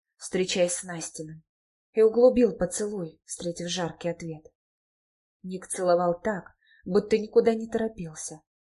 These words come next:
смаковал происходящее, ласкал губами и языком, останавливал время, заставляя забыть обо всём и вся. Кровь нестись по венам с оглушающей скоростью. Низ живота ломить,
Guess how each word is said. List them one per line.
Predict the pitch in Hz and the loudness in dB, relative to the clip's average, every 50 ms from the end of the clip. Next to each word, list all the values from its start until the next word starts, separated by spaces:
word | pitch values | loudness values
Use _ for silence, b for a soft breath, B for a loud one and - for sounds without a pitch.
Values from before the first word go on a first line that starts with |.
| _ _ | _ _
смаковал | - - - 208 214 214 - 262 247 247 220 185 - | -12 -8 -4 -4 -2 2 2 2 4 4 2 0 2
происходящее, | - 170 175 175 - - 208 196 185 208 185 165 160 - - - - 156 156 - _ _ _ _ _ _ - | 4 4 4 4 4 0 -4 -4 -4 -2 -4 -4 -4 -4 -6 -8 -8 -10 -16 -18 _ _ _ _ _ _ 2
ласкал | 165 170 180 175 - - - 190 180 175 | 4 4 4 4 0 -2 -2 0 0 0
губами | 170 170 160 151 170 180 208 214 190 170 | -2 -4 -4 -2 -2 -2 -2 -2 -4 -4
и | 165 170 165 | -4 -4 -6
языком, | 165 - 175 165 - - - 190 196 190 - _ _ _ _ _ _ _ | -6 -6 -6 -8 -8 -6 -6 -6 -6 -8 -14 _ _ _ _ _ _ _
останавливал | - 165 165 - - 196 196 202 196 170 160 160 156 156 156 156 | -10 -8 -8 -6 -6 -6 -4 -4 -4 -2 -2 0 0 0 -2 -4
время, | 156 160 156 156 156 156 - _ _ - | -6 -8 -10 -12 -14 -20 -20 _ _ -10
заставляя | 165 165 175 175 - 180 170 170 170 170 | -4 -4 -4 -2 2 2 6 6 6 6
забыть | 170 175 175 165 180 208 208 - 180 | 6 4 2 0 0 -2 -2 -2 0
обо | 156 160 175 | 2 4 4
всём | 170 - - - 226 220 220 - | 2 2 -4 -6 -6 -8 -10 -14
и | |
вся. | - - - - - 175 151 147 - _ _ _ _ _ _ _ _ _ _ _ _ _ | -14 -12 -10 -8 -8 -8 -8 -10 -12 _ _ _ _ _ _ _ _ _ _ _ _ _
Кровь | - - 185 196 220 208 165 - - | -8 -4 -2 0 0 0 0 -2 -6
нестись | 160 170 175 165 - - 202 196 - | -4 -2 -2 -2 -2 -4 -4 -4 -2
по | - 185 180 | 0 0 0
венам | 180 180 202 208 180 165 156 151 151 165 | 0 0 0 -2 0 -2 -4 -6 -6 -6
с | - - | -4 -2
оглушающей | 185 165 160 - 185 - - 208 196 196 190 - - 202 | 0 0 2 0 0 0 -2 -2 -2 -4 -4 -6 -6 -6
скоростью. | - - - - 196 180 165 156 151 - - - 160 156 156 _ _ _ _ _ _ _ _ _ _ _ | -8 -8 -8 -6 -6 -4 -4 -4 -6 -10 -14 -16 -18 -18 -20 _ _ _ _ _ _ _ _ _ _ _
Низ | - 196 196 185 185 | -8 -6 -6 -4 -6
живота | 185 190 180 180 180 - 196 185 | -6 -6 -6 -8 -8 -6 -4 -4
ломить, | 180 180 175 170 160 156 - - - _ | -2 -2 -4 -6 -8 -12 -16 -18 -20 _